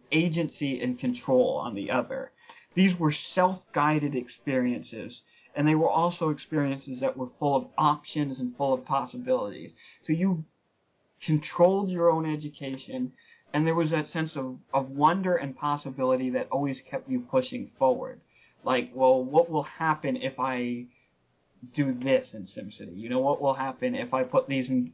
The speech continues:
this industrial zone right next to this residential zone and put a park right here? And, and you get to experiment and you get to see what happened.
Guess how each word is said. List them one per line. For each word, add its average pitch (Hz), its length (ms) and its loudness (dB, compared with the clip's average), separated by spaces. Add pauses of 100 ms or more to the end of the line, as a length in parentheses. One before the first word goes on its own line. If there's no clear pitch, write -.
this 131 220 -4
industrial 127 720 0
zone 123 300 0
right 127 200 2
next 131 240 -4
to - 80 -18
this 127 200 -6
residential 127 600 0
zone 127 240 0
and 123 140 -6
put 143 140 2
a 131 60 -4
park 131 420 0
right 123 240 -2
here? 123 380 -8 (500)
And, 143 140 0
and 147 220 2
you 147 60 6
get 156 160 2
to 147 80 -4
experiment 139 760 -2
and 127 100 -2
you 131 80 0
get 135 120 -4
to - 60 -16
see 151 200 0
what - 160 0
happened. - 480 -6